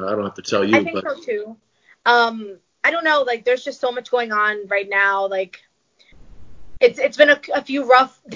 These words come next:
Speaker 2: days for all the communities that I'm a part of. It's been a
Speaker 1: Yeah.
Speaker 2: few rough days for the wrestling community. It's been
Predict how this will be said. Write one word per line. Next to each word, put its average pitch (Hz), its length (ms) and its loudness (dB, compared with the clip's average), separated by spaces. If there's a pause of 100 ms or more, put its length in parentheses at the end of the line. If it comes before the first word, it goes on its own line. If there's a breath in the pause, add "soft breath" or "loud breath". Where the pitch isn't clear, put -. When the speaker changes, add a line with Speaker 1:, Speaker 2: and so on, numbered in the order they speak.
(140)
Speaker 2:
days 233 340 -2
for 214 360 0
all 262 140 6
the 294 80 2
communities 196 520 -8
that 185 120 4
I'm 185 80 -2
a 180 60 -6
part 180 280 0
of. 170 240 -4
It's 185 160 -6
been - 140 -4
a - 60 -6
Speaker 1:
Yeah. - 60 -12
Speaker 2:
few 214 380 0
rough 202 220 2
days 208 300 2
for 196 480 0
the 202 60 -12
wrestling 214 320 -2
community. 190 480 -6
It's 185 140 -4
been 190 480 4